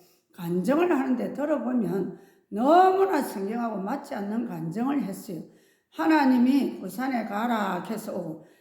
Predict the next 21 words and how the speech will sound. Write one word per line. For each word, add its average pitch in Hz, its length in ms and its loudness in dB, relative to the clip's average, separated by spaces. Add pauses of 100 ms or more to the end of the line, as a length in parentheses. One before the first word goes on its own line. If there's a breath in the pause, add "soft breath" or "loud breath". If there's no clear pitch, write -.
(120)
가정을 233 480 0
다 208 260 -8
두고 254 200 -2
네 190 120 0
혼자 254 300 0
가라 214 200 -2
해서 196 380 -4
왔다 226 320 -6
그러고, 165 300 -8 (360 soft breath)
그리고 302 240 4
지금 262 220 0
청년 247 380 2
두 269 80 2
명 247 240 2
데리고 247 360 -2
다니는 233 380 -2
그 208 140 -6
청년이 202 600 -4
동아대 214 580 -2
다니는 214 380 -4
학생들이었습니다. - 1160 -8